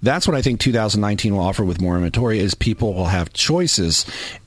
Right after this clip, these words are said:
as opposed to, "Okay, that house is pink. I don't like that kitchen," or, "I don't like the, where the gar-, or the garage is too small. There's not enough storage." Um, the, you know, the number one, the number one,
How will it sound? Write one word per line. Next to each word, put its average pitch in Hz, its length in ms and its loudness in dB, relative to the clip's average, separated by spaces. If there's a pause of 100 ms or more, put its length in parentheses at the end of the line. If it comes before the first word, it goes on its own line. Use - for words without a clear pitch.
(140)
as 104 180 0
opposed 104 320 0
to, - 120 0
"Okay, 110 240 0
that 107 280 -2
house 107 240 0
is 101 80 -2
pink. 107 320 -4
I 98 80 0
don't 117 140 0
like 113 180 -2
that 95 160 -2
kitchen," 107 520 -2 (280)
or, 104 160 0
"I 110 80 0
don't 110 140 0
like 110 160 -2
the, 107 60 -2
where 101 100 0
the 92 80 0
gar-, 101 240 0
or 120 120 2
the 95 100 0
garage 104 340 0
is 104 100 0
too 104 140 0
small. 101 320 0
There's 92 160 0
not 110 160 0
enough 110 140 0
storage." 101 540 0 (360)
Um, 92 520 0
the, 113 200 -2
you 139 80 2
know, 131 100 0
the 113 80 0
number 117 240 0
one, 113 420 0 (380)
the 101 120 0
number 120 240 0
one, 107 580 0